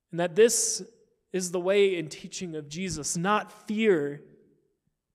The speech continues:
not violence, but love. This week, this is what the resurrection means to me. And the question and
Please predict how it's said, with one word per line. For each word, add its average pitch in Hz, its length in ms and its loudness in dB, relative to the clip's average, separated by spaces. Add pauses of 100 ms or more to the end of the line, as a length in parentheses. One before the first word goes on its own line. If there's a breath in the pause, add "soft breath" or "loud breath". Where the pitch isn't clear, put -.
(100)
not 202 240 -4
violence, 175 640 0
but 156 260 -12
love. 147 420 -10 (4000)
This 220 300 4
week, 208 320 -6 (420 soft breath)
this 190 200 4
is 185 120 -2
what 185 140 0
the 165 100 0
resurrection 165 720 2
means 139 420 -6
to - 100 -18
me. 185 240 -20 (4000 soft breath)
And 185 80 -10
the 165 40 -4
question 175 680 0
and 135 300 -8